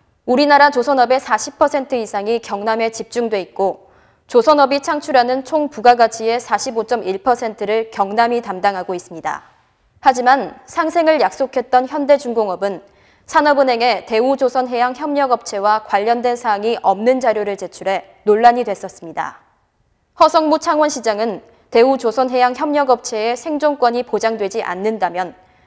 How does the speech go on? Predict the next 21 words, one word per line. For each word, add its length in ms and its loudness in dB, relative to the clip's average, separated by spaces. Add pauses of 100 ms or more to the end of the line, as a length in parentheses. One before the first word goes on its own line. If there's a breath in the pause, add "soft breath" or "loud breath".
(220 soft breath)
창원을 460 4
넘어 400 4
경남 400 4
경제에 460 2
막대한 560 2
피해가 340 4
올 220 0
것을 260 0
우려해 540 -4 (240 soft breath)
지난 300 2
이십 280 -6
일 180 -4 (280 soft breath)
인수합병 640 0
시 220 -6
세부적인 640 0
고용 380 0
방안과 640 2 (200 loud breath)
대우조선해양협력업체의 1600 0
생존 460 -2
보장이 400 -4
필요하다며 720 -4